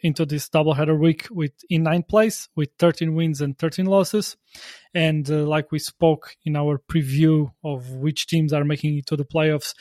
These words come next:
we expect them to make it, having a favorable schedule the rest of the way. But, uh, for sure, they don't want and they can't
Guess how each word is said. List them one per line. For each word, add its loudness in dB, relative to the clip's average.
we 2
expect -4
them 2
to -6
make -4
it, -2
having 0
a -4
favorable 0
schedule -2
the -2
rest -4
of -2
the -4
way. 0
But, -2
uh, -2
for -4
sure, 0
they 2
don't 0
want 0
and -2
they -2
can't -4